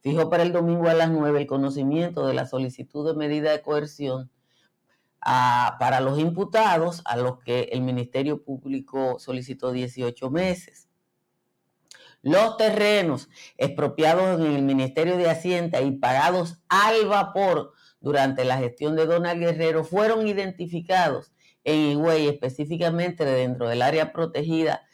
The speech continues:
del Parque Nacional del Este, o Cotubanamá, en la provincia de Santo Domingo, donde una de las parcelas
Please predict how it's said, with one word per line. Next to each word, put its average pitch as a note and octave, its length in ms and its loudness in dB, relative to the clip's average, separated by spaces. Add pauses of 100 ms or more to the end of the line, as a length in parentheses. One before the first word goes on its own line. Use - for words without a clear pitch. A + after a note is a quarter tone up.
(220)
del C3+ 360 -2
Parque F3 340 2
Nacional D3+ 640 0
del D3 200 0
Este, - 420 -4
o - 160 -12
Cotubanamá, D#3+ 880 0 (280)
en B2+ 100 -2
la A#2+ 120 0
provincia C#3+ 460 0
de E3+ 60 -4
Santo F3+ 300 0
Domingo, F3 520 0
donde B2+ 300 2
una D3+ 240 2
de E3+ 80 4
las E3 160 -2
parcelas D#3 640 -2